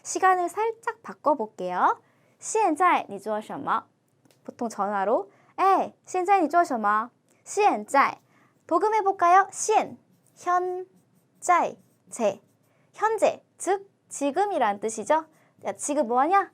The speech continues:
"现在你做什么?" 자, 지금 뭐 하냐? 그리고 오늘 배웠던 찐티엔 완샹의 찐티엔을 가지고 오고 요것만 바꿔 놓았어요. "찐티엔 시아오, 니做什么?"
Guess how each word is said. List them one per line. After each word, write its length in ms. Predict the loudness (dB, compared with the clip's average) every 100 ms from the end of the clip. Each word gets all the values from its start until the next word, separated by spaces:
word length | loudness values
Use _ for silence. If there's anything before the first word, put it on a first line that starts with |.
| _ _ _ -4
"现在你做什么?" 960 | 0 4 4 4 2 2 2 2 0 2 0 -2 _ _ _ _ _ _ _ _ -20 _ -20 _ -20 _ _ _
자, 260 | 0 2 2
지금 420 | -2 0 2 2
뭐 140 | 2 2
하냐? 400 | 2 4 2 2
그리고 500 | -6 -8 2 4 4 0 -14 -20 -6
오늘 280 | -2 0 0
배웠던 680 | 0 0 0 2 2 0
찐티엔 600 | -4 -8 -6 0 2 4
완샹의 1040 | 4 2 0 -2 0 0 -6 -4 -2 0 -2
찐티엔을 520 | -4 -4 -2 0 -2
가지고 580 | -2 -4 -4 -4 -2 -2
오고 340 | 2 2 2 -2 _ -4
요것만 420 | 0 2 0 -2
바꿔 320 | -4 2 2
놓았어요. 680 | 2 -4 -6 -2 2 4 2 -4 _ -8
"찐티엔 460 | -6 -2 2 2
시아오, 640 | 2 2 4 4 2 -2 -8 -8
니做什么?" 960 | -8 -2 0 0 -2 -2 2 2 2